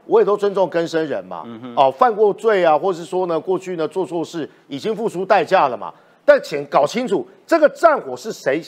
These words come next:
Speaker 1: 开始引出来的？是王宏威。所以这些更生人议长们，若只有两种态度嘛。第一个，你们继续屠肉啊，呃，荼毒地方的话，那么选民会唾弃你，或是呢，大家会检证你。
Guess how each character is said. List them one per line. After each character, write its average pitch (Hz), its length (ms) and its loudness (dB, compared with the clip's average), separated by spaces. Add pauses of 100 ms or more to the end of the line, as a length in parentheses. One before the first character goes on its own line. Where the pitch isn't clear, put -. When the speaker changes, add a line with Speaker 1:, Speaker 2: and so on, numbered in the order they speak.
Speaker 1:
开 220 220 0
始 - 180 -10
引 123 160 -16
出 160 220 -8
来 120 160 2
的？ 107 180 -8 (280)
是 220 440 -2 (120)
王 135 280 2
宏 117 360 -6
威。 131 260 0 (260)
所 320 160 2
以 302 60 4
这 311 180 4
些 277 260 0
更 277 200 0
生 277 160 2
人 220 220 -2
议 269 120 -10
长 175 220 0
们， 156 180 0 (140)
若 302 340 4
只 - 140 -6
有 202 80 4
两 175 180 2
种 180 200 -4
态 202 200 4
度 214 160 -6
嘛。 139 220 -4 (220)
第 247 100 -2
一 247 40 4
个， 190 220 6 (260)
你 160 120 -6
们 196 220 -2
继 269 240 -6
续 226 300 -8
屠 160 280 -12
肉 226 240 2
啊， 180 180 6 (240)
呃， 143 200 -2
荼 196 200 -10
毒 175 160 -6
地 208 220 -10
方 185 180 2
的 180 80 -4
话， 180 300 2 (200)
那 247 100 0
么 214 180 2 (160)
选 160 300 0
民 156 120 -6
会 180 200 0
唾 190 200 0
弃 160 200 -6
你， 95 120 -16 (220)
或 - 180 4
是 233 140 -4
呢， 202 140 0
大 208 180 4
家 180 100 2
会 175 140 0
检 143 220 -8
证 156 180 -2
你。 120 100 -12